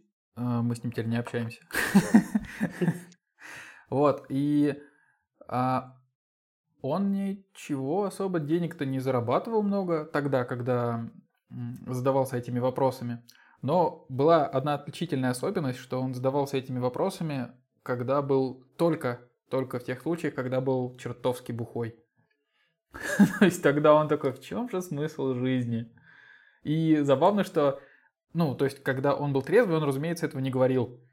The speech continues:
Думал он об этом или нет, непонятно, может быть, и думал. Но, типа, по-трезвому он этого не говорил. Но по пьяни, э, начинал задумываться. И вот это для меня всегда было феноменом. Типа, почему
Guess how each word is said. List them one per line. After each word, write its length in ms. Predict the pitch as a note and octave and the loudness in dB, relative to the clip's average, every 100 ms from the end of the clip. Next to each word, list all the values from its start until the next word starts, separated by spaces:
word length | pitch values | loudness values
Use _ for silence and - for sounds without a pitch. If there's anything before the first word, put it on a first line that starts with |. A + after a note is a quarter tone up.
| _ - | _ -10
Думал 420 | B2+ D#3+ E3 D3 | 2 4 4 2
он 120 | C#3 | 0
об 120 | C#3 | 0
этом 240 | C#3 C3+ C3 | 0 0 -2
или 80 | C3+ | -2
нет, 160 | B2+ | -4
непонятно, 480 | B2 B2+ D#3+ D4 C3 | -4 -4 -2 -2 -2
может 240 | A2+ C#3 C3+ | -2 -2 -2
быть, 160 | C3+ | -4
и 40 | D3 | -4
думал. 380 | D3 A#2+ A#2+ _ _ _ _ _ - | -2 -4 -6 _ _ _ _ _ -6
Но, 280 | C3+ D3+ C3+ | -2 -2 -2
типа, 280 | - B2 - _ | -4 -10 -10 _
по-трезвому 580 | - A#2+ F3+ A#3 F#3 D3 | -6 2 4 4 2 -2
он 240 | - C#3 E3+ | -2 -4 -2
этого 200 | D3+ C#3+ | -2 -2
не 100 | C#3 | -2
говорил. 440 | C3 C3 A#2+ A2+ - _ _ _ _ _ - - _ - | 0 0 0 -4 -10 _ _ _ _ _ -16 -16 _ -12
Но 180 | C3 C3+ | -4 -2
по 120 | B2+ B2+ | 0 0
пьяни, 420 | C#3 A#3+ G#3 B2 - _ _ _ _ _ - | 0 2 0 -2 -12 _ _ _ _ _ -20
э, 60 | - | -14
начинал 440 | B2 A#2+ A#2+ B2 G3 | -8 -8 -4 -2 -2
задумываться. 840 | D3+ D#3 F3+ D#3+ A#2 A2+ - - _ _ _ _ _ _ _ _ | 2 2 2 0 -2 -6 -12 -20 _ _ _ _ _ _ _ _
И 180 | C3 C#3+ | -2 0
вот 120 | C#3+ | 2
это 160 | A3 F#3+ | 2 2
для 120 | D#3+ | 0
меня 180 | E3 F3 | -2 -4
всегда 280 | F3 E3+ | -2 -2
было 200 | G3 F3+ F3+ | 0 0 0
феноменом. 560 | F3+ F3+ C3 A#2 A#2 - | -2 -2 -2 -2 -6 -12
Типа, 200 | C3 A#2+ | -10 -10
почему 800 | B2+ - B2+ E3+ A#3 A3 - | -10 -8 -6 -2 -2 -2 -8